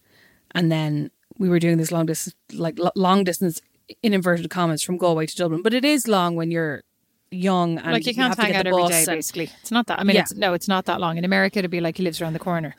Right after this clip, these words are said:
Speaker 1: Oh, yeah, of course. But, like, and then when, when we did see each other for weekends, if we, if we ever had an argument or disagreement, you'd feel like the whole weekend was ruined.
Speaker 2: Mm-hmm.
Speaker 1: So I found that aspect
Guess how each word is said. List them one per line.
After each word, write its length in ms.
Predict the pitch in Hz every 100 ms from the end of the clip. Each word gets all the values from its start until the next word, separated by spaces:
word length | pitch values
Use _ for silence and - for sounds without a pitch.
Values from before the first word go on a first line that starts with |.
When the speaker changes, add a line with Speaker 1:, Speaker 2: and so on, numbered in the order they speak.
| -
Speaker 1:
Oh, 60 |
yeah, 200 | 196 170
of 60 | 151
course. 460 | 175 143 - - - _ _
But, 140 | 214 190
like, 340 | 185 165 - _ _ _
and 120 | - 214
then 160 | 214
when, 160 | 214 202
when 160 | 220
we 80 | 220
did 200 | 208 214
see 140 | - 208
each 100 | 196
other 120 | 185
for 120 | 190
weekends, 400 | 180 175 170 165 185
if 80 |
we, 140 | 185 190
if 140 | 190
we 100 | 180
ever 140 | 180 190
had 140 | 180
an 60 | 175
argument 380 | 160 175 175 165
or 60 |
disagreement, 380 | 170 165 170 165
you'd 100 | 170
feel 120 | 185
like 120 | 175
the 60 | 175
whole 140 | 180
weekend 280 | 170 175 170
was 100 | 175
ruined. 400 | 170 170 190 214 -
Speaker 2:
Mm-hmm. 220 | 190 196 190
Speaker 1:
So 120 | - 180
I 40 |
found 280 | 185 175 170
that 140 | 160
aspect 320 | 156 - 170